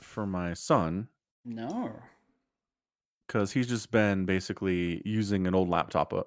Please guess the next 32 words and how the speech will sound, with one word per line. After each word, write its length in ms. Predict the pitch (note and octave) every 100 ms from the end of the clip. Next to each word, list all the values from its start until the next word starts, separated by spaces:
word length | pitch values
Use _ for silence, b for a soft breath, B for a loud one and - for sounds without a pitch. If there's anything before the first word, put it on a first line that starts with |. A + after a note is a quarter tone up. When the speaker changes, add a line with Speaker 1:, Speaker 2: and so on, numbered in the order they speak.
| -
Speaker 1:
um, 500 | E2+ E2 - - G#2 -
at 140 | F#2+
the 60 | F2
kitchen 280 | - F#2 E2+
table. 400 | F2+ G#2+ D#3 D#3 _ _ _
Speaker 2:
Sure. 280 | - A#2+ B2+ - _ _ _ _ _ _ _
Speaker 1:
And 100 | -
he 60 | F#2+
was 140 | F2+
getting 180 | F#2+ F2
annoyed 260 | E2+ D#2+ F2
with 120 | F2+
that, 160 | F#2 F#2+
and 100 | F2+
I 40 |
was 80 | F#2
like, 160 | F2 D3+
"I 80 |
get 180 | F#3 F#2
that." 240 | F2 F2 - _ _ _ _ _
Speaker 2:
Mm-hmm. 300 | C#3 C#3 E3+ -
Speaker 1:
So 160 | - A2
I 40 |
bought 200 | G#2 A#2
him 80 | A#2+
a 80 | G2
computer 380 | G#2+ G2 C#3+ A2+
desk 240 | G2 -
for 160 | - F#2
his 80 | F2
birthday. 420 | - - C2+ E2+ C3+ _ _ _ _ _ -
Speaker 2:
Mm-hmm. 200 | B2+ D#3+